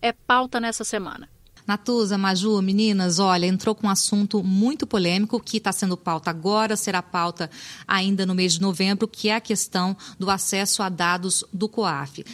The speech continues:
Speaker 2: Na semana que vem, o Supremo julga, né, se o coaf pode compartilhar dados, o antigo coaf, né,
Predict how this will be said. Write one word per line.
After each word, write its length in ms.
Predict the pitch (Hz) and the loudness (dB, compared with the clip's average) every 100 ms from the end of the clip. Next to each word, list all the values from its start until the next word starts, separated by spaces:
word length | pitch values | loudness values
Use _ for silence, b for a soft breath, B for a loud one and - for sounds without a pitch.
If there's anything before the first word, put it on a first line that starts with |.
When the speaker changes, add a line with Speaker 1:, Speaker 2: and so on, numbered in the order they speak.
| B | B
Speaker 2:
Na 80 | 214 | -6
semana 280 | 220 226 233 | -2 -2 -2
que 160 | 233 220 | -2 -2
vem, 400 | 180 214 254 285 | 0 2 0 0
o 80 | 214 | -2
Supremo 420 | - 208 202 226 | -2 0 2 2
julga, 400 | 202 226 185 170 | 2 2 2 0
né, 160 | 170 185 | 0 0
se 180 | - | 0
o 40 | 208 | -2
coaf 360 | - 180 190 | 0 0 0
pode 280 | 196 190 180 | -4 -4 -2
compartilhar 560 | 196 180 175 - 180 175 | -4 -2 -2 -2 -2 -2
dados, 580 | 165 170 220 208 170 170 _ | 0 -2 -2 -4 -6 -8 _
o 120 | - 202 | 0 0
antigo 360 | 185 - 226 | 2 0 0
coaf, 460 | 208 185 180 240 220 | -2 0 0 0 -2
né, 220 | 185 208 | 0 -2